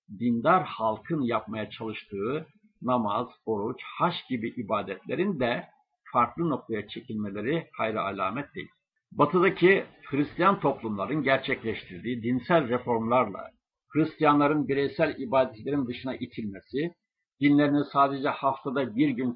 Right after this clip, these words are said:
kiliseye gidip vaaz dinlemek olarak algılamalarına benzer bir yaşam tarzının Müslümanlara da biçimlendirilmeye çalışıldığını görüyoruz. Bugün salat kavramına zihinsel ve mali destek vermek anlamı vererek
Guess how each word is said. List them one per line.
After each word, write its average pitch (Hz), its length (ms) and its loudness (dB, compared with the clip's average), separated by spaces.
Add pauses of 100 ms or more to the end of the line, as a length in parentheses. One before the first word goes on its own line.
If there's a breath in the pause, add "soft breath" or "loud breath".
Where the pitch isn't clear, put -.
kiliseye 131 380 -2
gidip 120 400 -2
vaaz 120 440 4
dinlemek 131 460 0
olarak 104 240 -2 (120)
algılamalarına 110 800 -2
benzer 117 440 -2
bir 113 80 -6
yaşam 135 460 -2 (100)
tarzının 107 580 -4 (180)
Müslümanlara 139 720 2
da 120 160 0
biçimlendirilmeye 123 920 -2
çalışıldığını 117 640 -6
görüyoruz. - 340 -10 (240)
Bugün 143 360 4 (160)
salat 156 320 6
kavramına 127 640 2
zihinsel 135 560 0
ve 135 80 2
mali 131 440 2
destek 131 440 -4
vermek 123 280 0 (100)
anlamı 123 420 0
vererek 123 400 2